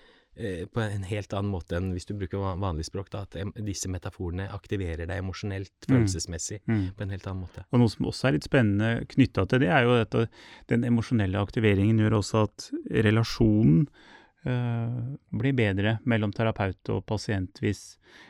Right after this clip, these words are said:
Speaker 2: hvis, eh, man klarer da også bygge eller skape en relasjon sam-, en, en relasjon sammen via metaforer. At vi to for eksempel, hvis vi var i terapi,
Speaker 1: Mhm.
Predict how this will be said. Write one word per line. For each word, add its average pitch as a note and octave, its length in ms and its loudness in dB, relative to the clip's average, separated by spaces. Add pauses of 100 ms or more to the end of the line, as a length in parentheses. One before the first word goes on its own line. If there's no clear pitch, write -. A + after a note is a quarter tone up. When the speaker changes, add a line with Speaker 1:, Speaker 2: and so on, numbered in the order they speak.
(140)
Speaker 2:
hvis, G#2+ 380 -2
eh, G#2+ 300 2
man G#2+ 200 2
klarer G#2 300 2
da G2+ 120 4
også F#2+ 280 0
bygge G#2 600 2
eller G#2+ 160 -2
skape A2 560 -2
en G2+ 200 0
relasjon G#2+ 680 -2 (140)
sam-, G#2+ 560 -4
en, A2+ 160 2 (280)
en G#2+ 220 0
relasjon A2 460 0
sammen G2+ 340 0
via G#2 220 2
metaforer. A#2 600 0
At - 180 -6
vi A2 220 0
to A2 200 -2
for A2 100 -6
eksempel, A2 480 -2
hvis C3 240 -2
vi A2+ 100 2
var G#2 180 0
i G2+ 60 0
terapi, A2 480 2
Speaker 1:
Mhm. A#2 200 -2